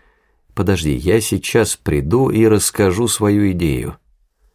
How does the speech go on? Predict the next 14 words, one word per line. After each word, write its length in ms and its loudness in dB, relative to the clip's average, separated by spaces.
Он 220 4
вернулся 480 2
в 80 -2
зал 240 0
с 160 -4
лифтом, 560 -2
где 280 2
сражались 600 2
паук 460 0
и 60 0
черепаха. 720 -4
Следы 500 0
их 280 -2
борьбы 460 2